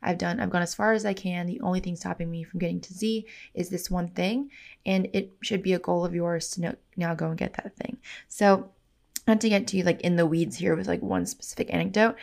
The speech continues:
but I think it's really simple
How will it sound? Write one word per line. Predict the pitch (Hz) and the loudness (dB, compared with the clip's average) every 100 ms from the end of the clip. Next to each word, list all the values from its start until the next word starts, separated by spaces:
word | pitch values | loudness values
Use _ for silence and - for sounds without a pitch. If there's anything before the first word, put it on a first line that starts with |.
| - - - | -14 -6 8
but | 202 196 - _ _ _ _ _ _ _ _ _ _ - | 10 10 6 _ _ _ _ _ _ _ _ _ _ 2
I | 208 | 4
think | 247 269 | 6 4
it's | - - - _ - | 0 -10 -14 _ 0
really | 185 190 185 185 185 - - | 8 10 10 8 4 -2 -6
simple | - - 180 - 220 262 320 | -6 0 0 2 6 6 4